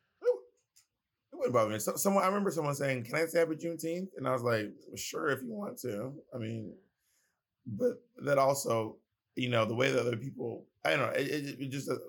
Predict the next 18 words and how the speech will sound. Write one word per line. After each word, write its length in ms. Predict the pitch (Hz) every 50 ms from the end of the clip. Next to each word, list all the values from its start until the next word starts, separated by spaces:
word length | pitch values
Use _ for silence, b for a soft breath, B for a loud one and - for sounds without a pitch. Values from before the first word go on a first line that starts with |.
| - -
it, 260 | 120 127 123 - -
for 160 | 117 - 139
some 140 | 135 143 143
reason, 220 | 139 131 117 117
it 60 | 113 107
doesn't 340 | 113 117 113 110 107 110 104 - _
particularly, 600 | - 113 113 120 117 - - - 110 107 107 - - -
uh, 160 | 107 110 -
bother 260 | 101 101 110 107 104
me 120 | 104 107 -
that 80 | 87
someone 240 | - - 120 110 107
will 80 | 107 -
say 200 | - - - -
Happy 200 | 110 107 101 - - -
Juneteenth, 360 | - - - - - - -
especially, 500 | - - - 156 143 - - 117 117 107 - - - - - - - -
uh, 260 | 117 107 104 104